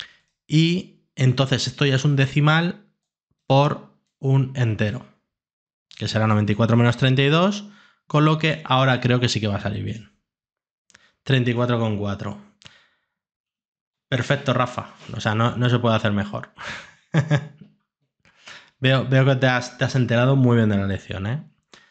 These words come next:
Con lo que sin duda sería preferible no ver tantos valores después del separador decimal. Idealmente el valor se formatearía con un solo número después del separador decimal, treinta y cuatro coma cuatro.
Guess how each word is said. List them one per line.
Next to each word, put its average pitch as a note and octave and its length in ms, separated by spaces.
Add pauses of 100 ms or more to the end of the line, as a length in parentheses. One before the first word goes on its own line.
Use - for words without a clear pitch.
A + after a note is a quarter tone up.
(540)
Con D#3 140
lo F3 80
que F3 100
sin D#3+ 180
duda D#3 300
sería B2+ 300
preferible A#2+ 520
no A#2 120
ver A#2 120
tantos A2+ 280
valores C#3+ 320
después A#2 280
del A2 100
separador A2+ 420
decimal. C3 440
Idealmente B2+ 540
el D3 60
valor C3+ 400
se - 120
formatearía A#2+ 600
con C3 120
un B2+ 60
solo C3 300
número C3+ 320
después A#2+ 260
del A#2+ 80
separador A2+ 380
decimal, G#2 420
treinta G#2 260
y G2+ 40
cuatro A2+ 240
coma G#2 180
cuatro. - 320